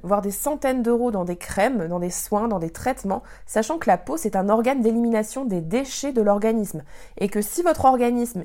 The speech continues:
est bourré de toxines par une mauvaise alimentation, clairement, la peau va devoir filtrer ces toxines et en apparence, on va le voir.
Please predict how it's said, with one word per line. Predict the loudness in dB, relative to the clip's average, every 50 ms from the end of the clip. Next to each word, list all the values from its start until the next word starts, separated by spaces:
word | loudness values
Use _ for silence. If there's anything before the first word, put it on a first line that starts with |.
| -6 -6
est | -6 -4
bourré | -2 -2 0 0 -2
de | -2
toxines | 0 -2 -2 -2 -2 -8 -2 0 0 0
par | 2 2 0 2
une | 2 2
mauvaise | 2 2 4 2 2 2
alimentation, | 0 -2 -2 -4 -6 -6 -6 -8 -10 -8 -8 -8 -8 -8 -8
clairement, | -2 0 2 2 2 0 -2
la | 0 4 4 2
peau | 4 2 -4 -2
va | -2 -2
devoir | -2 0 0 0 -2 -2
filtrer | -14 -10 -8 -8 -8 -8 -6 -6 -6
ces | -6 -6 -6
toxines | -6 -6 -8 -8 -8 -8 -8 -8 -8 -6
et | -4 -2
en | 0 0
apparence, | -2 -2 -2 -2 -2 -2 -2 -2 -4 -6 -12 -10 -6
on | -4 0
va | 2 2 2
le | 2
voir. | 0 -2 -4 -4 -4 -10